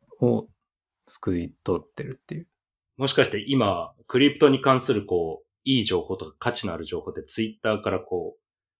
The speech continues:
Speaker 2: ファーキャスターに、こう、移ってますか？そういういい情報とか、いい議論みたいなのが。
Speaker 1: あー、まあ、そう、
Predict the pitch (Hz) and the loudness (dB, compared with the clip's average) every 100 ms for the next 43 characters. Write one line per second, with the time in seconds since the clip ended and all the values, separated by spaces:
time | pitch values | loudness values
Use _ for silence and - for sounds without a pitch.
0 | - 113 107 117 - - 76 73 80 - | -4 -2 0 -2 -4 -10 -12 -14 -18 -18
1 | 71 - _ _ _ 104 - - 78 - | -20 -20 _ _ _ -16 -14 -12 -12 -14
2 | - 104 _ - - 82 80 82 98 87 | -18 -20 _ -18 -12 -12 -12 -10 -10 -8
3 | 80 - 87 - - 101 80 95 87 78 | -12 -16 -20 -18 -10 -10 -6 -4 -4 -6
4 | 76 78 - - - - _ _ _ _ | -12 -16 -14 -12 -12 -16 _ _ _ _
5 | _ - 127 123 120 123 - - - - | _ 0 4 4 4 2 2 -4 -4 -8
6 | _ _ | _ _